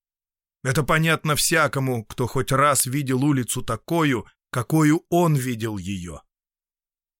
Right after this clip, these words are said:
Его подавляет, отнимает возможность жить и работать та неизмеримая несправедливость, которая на все наложила свою печать, начиная с характеров и лиц, кончая платьем.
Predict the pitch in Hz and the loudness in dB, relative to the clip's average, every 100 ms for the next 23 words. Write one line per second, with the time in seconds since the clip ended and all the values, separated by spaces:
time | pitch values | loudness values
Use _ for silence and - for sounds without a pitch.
0 | _ _ - 110 110 127 135 127 131 123 | _ _ -12 -6 -4 -2 -2 0 0 0
1 | 131 143 110 85 - - _ _ - 143 | 0 0 -2 -6 -12 -18 _ _ -4 -4
2 | - 160 160 156 165 143 131 127 135 123 | 0 2 2 2 2 0 -2 -2 -2 -2
3 | 139 156 110 131 113 - 98 135 170 143 | 0 0 -2 -4 -6 -6 -6 -2 -2 0
4 | 135 135 147 165 139 - 151 143 143 139 | 0 0 0 -2 -4 -4 -2 -2 -2 -2
5 | 135 147 170 160 143 135 131 123 - 135 | 0 2 4 4 2 0 -2 -2 -2 -2
6 | 131 123 143 185 151 104 - - _ _ | -2 -2 0 2 2 0 -4 -6 _ _
7 | - 113 139 143 135 135 135 - - 170 | -8 -4 0 2 2 0 -2 -2 0 0
8 | 143 135 127 131 143 127 - 131 139 - | 2 0 0 0 0 -2 -2 -2 -4 -4
9 | 123 165 135 - - - 131 135 143 135 | -2 0 0 -4 -12 -8 -4 -2 0 0
10 | 110 - 127 147 - 120 110 127 147 180 | -2 0 0 0 -2 -4 -4 -4 -2 -2
11 | - _ _ 127 123 - 147 131 - 131 | -4 _ _ -4 -2 0 0 -2 -2 -2
12 | 107 - 85 71 | -4 -6 -14 -14